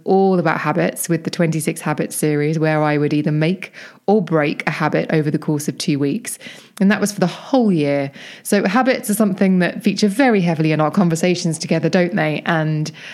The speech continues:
I think they're quite good things to always keep on your radar. So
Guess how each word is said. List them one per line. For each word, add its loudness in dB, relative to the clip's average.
I -20
think 2
they're 4
quite 0
good 2
things 0
to -4
always -2
keep -10
on 0
your 0
radar. 0
So 2